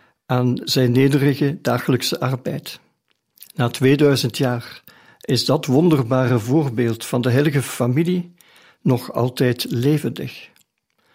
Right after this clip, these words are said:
Christus koos zelf een arme familie. Hij onderwierp zich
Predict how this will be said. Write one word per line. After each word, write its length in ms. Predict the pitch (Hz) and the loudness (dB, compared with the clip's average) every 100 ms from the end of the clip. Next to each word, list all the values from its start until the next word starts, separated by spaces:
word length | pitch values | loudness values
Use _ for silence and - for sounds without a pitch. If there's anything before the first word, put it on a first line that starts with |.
| _ _ _ | _ _ _
Christus 640 | - 165 - 120 - - | -2 0 2 -2 -4 -8
koos 360 | - 123 117 - | -2 -2 0 -4
zelf 520 | 123 131 147 151 - | -2 0 2 0 -2
een 200 | 110 107 | -6 -4
arme 320 | 120 120 123 | -2 0 0
familie. 640 | 107 - 113 120 123 143 135 _ _ - | 0 -4 -2 -2 -4 -6 -10 _ _ -2
Hij 200 | 117 - | 0 2
onderwierp 680 | 127 120 113 123 160 170 | 0 2 0 0 0 -2
zich 360 | - 165 156 | -2 -2 -2